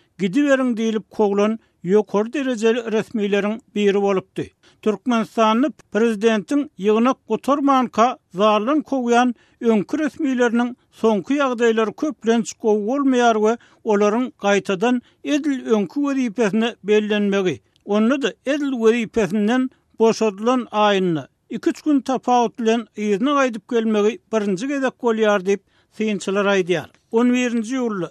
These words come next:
ýylyň alty aýyna edilen işleriň jemlerine bagyşlanyp geçirilen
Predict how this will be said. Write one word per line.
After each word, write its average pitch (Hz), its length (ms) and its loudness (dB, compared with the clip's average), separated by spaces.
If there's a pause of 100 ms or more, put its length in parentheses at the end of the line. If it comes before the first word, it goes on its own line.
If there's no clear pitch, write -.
(140)
ýylyň 233 300 0 (160)
alty 208 400 -2
aýyna 277 360 2 (100)
edilen 240 480 -2
işleriň 226 640 -2 (360)
jemlerine 220 600 2
bagyşlanyp 254 580 -2
geçirilen 226 560 -2